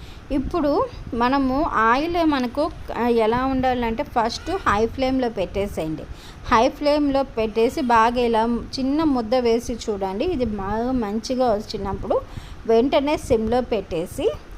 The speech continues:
ఇలా ఒక్కొక్కటిగా ఫ్రై చేసుకోవాలి. ఇలా ఉన్నప్పుడే మనకేంటంటే జామున్ అనేది, ఏ, బాగా మంచి కలర్లోకి వచ్చి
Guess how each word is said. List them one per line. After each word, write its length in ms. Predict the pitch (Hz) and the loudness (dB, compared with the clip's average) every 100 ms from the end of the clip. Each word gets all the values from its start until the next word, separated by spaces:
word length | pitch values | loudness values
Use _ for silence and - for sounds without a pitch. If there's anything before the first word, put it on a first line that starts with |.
| - 220 | -6 0
ఇలా 160 | 262 262 226 | 2 4 2
ఒక్కొక్కటిగా 640 | 233 247 247 226 226 294 | 0 -2 0 0 2 -2
ఫ్రై 340 | - 240 202 208 | -2 -2 -4 -4
చేసుకోవాలి. 800 | 208 202 - 196 170 156 151 262 - - - - 220 | -6 -6 -6 -4 0 0 -2 -4 -6 -12 -16 -2 4
ఇలా 280 | 247 294 | 6 6
ఉన్నప్పుడే 540 | 285 269 277 311 302 359 | 2 2 0 0 0 0
మనకేంటంటే 880 | 330 240 247 240 233 233 226 233 294 196 | 2 0 -2 0 0 0 -2 -2 -4 0
జామున్ 460 | 214 208 226 262 254 | 2 2 2 2 0
అనేది, 460 | 208 214 196 208 466 - - - - - - - - | 0 -2 -2 0 0 0 -8 -8 -10 -12 -14 -10 -4
ఏ, 160 | 247 247 | 0 0
బాగా 500 | 226 185 196 233 254 | 0 4 6 6 4
మంచి 400 | 240 214 240 294 | 0 0 -2 -2
కలర్లోకి 720 | - 220 202 220 240 247 240 | 0 2 4 2 0 0 0
వచ్చి 220 | 208 320 | -2 0